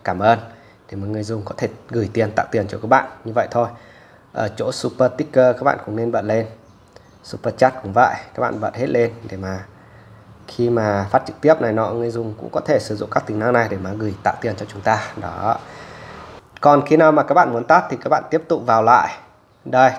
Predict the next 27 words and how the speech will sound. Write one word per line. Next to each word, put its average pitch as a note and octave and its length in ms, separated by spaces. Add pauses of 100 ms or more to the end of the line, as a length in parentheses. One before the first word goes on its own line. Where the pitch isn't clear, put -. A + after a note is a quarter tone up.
tương C3 140
tự A#2+ 140
vào A2+ 160
đây A#2 180
nhá. C#3+ 160 (340)
Sau - 200
đó F2 180
các B2+ 60
bạn B2+ 220
chỉ G#2 140
cần G#2+ 200
nhấn G2+ 160
lại C3+ 200
vào G#2 180
Super - 400
Thanks A#2+ 220
này A#2+ 160 (1120)
để G#2 100
mà G2 240
tiến G2+ 120
hành B2 180 (300)
gạt G#2 180 (120)
tắt C#3+ 160
đi, A#2+ 240
thế A2 120
là B2+ 100
xong. A2+ 240